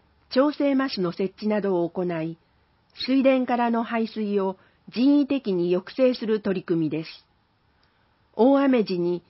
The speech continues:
一時的に水をためて、ゆっくりと河川へ排水することで、下流域での浸水被害を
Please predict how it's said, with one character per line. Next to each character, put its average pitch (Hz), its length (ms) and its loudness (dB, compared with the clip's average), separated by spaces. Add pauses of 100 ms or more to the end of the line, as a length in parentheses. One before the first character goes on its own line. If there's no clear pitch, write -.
(140)
一 277 260 -2
時 277 140 -4
的 254 260 -4
に 185 260 -2
水 190 280 0
を 220 120 0
た 214 140 -2
め 202 120 -2
て、 190 280 -6 (320)
ゆ 202 140 0
っ - 20 -8
く 294 200 -2
り 262 120 0
と 185 280 -2 (240)
河 294 160 -6
川 247 180 0
へ 196 200 2
排 214 240 -4
水 226 240 -4
す 220 160 -6
る 214 80 -4
こ 196 140 -4
と 185 120 -4
で、 175 220 -6 (440)
下 220 140 -2
流 269 220 2
域 269 240 -2
で 190 140 -2
の 165 260 -2 (140)
浸 269 160 0
水 269 260 -4
被 254 160 -6
害 208 340 -2
を 175 180 0